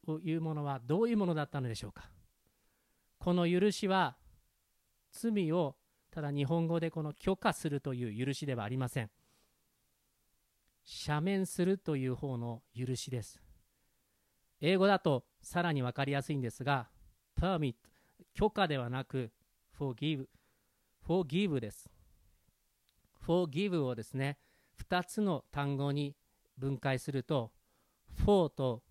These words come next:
giveからなっていますが、forは何々のためにという意味も含みますが、それ以上にこのforが窃盗時、つまり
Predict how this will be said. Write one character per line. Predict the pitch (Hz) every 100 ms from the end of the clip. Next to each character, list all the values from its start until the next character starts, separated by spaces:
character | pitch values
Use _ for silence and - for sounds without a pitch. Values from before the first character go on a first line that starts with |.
| - _ 135
give | 147 165 131
か | 117
ら | 101
な | 101 120
っ |
て | _ 123
い | 110
ま | 107
す | 120
が、 | 139 127 - _ _ _ _ _
for | 190 175
は | 143 135 - _ -
何 | 131 156 196
々 | 214 226 175
の | 123
た | - 143
め | 190
に | 202
と | 151 131
い | 123
う |
意 | 131 135
味 |
も | 117 104
含 | - 131
み |
ま | 131
す | 135 123
が、 | 127 120 _ _ _ _ _
そ | - 151
れ | 190
以 | 185
上 | 165 135
に | 131 120 - _ -
こ | -
の | 151 135
for | - - 220 160
が | 147 113 - _ -
窃 | - 147 -
盗 | 180 170
時、 | 165
つ | -
ま | 185
り | 156